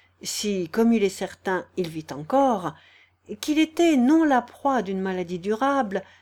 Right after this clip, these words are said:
mais d'une intoxication passagère. Il est probable que, si l'on avait demandé leur carte de visite à tous ces hommes,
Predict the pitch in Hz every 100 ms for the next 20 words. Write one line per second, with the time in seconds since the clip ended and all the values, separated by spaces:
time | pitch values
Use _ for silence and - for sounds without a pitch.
0 | _ - 226 247 240 190 220 208 202 190
1 | - 196 180 180 214 214 147 156 160 156
2 | 110 - _ _ _ _ _ _ _ _
3 | _ _ _ _ _ - 254 269 302 302
4 | 302 277 311 339 226 214 - 262 - _
5 | _ - - 240 240 277 339 269 220 226
6 | 269 214 175 - 277 269 - 170 170 208
7 | 247 349 - 170 - 156 185 160 175 143
8 | 143